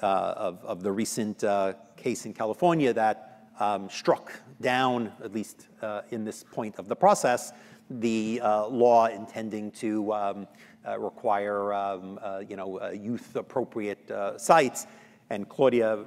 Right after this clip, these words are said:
Berg, who was moderating, said, "Well, was it really all First Amendment, or was the law crafted a bit awkwardly?" And it is indeed perhaps the case that if the law was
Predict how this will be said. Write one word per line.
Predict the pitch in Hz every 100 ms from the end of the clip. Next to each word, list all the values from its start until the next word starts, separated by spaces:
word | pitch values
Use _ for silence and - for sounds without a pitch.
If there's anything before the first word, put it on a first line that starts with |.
| -
Berg, | 120 117 107
who | 104
was | 101 101
moderating, | 160 226 160 123 117
said, | - 123 117
"Well, | 127 147 151 120 - 135 135 _ _ _ _ _
was | 135 131 143 131
it | 127
really | 131 135 127 127
all | 135 123
First | 120 139 -
Amendment, | 127 139 220 240 226 -
or | 160 160 156 151 - - - -
was | 151 117
the |
law | 139 135 127 -
crafted | 170 135 - 147 120 107 - - -
a |
bit | 113 120 -
awkwardly?" | 120 123 123 98 95 90
And | 107
it | 110
is | 117 98
indeed | 120 113 117 107 -
perhaps | 117 101 - -
the |
case | - 254 160 - - - - -
that | 127
if | 117 -
the | 131
law | 113 117 117 117 110 - - - -
was | - 113 98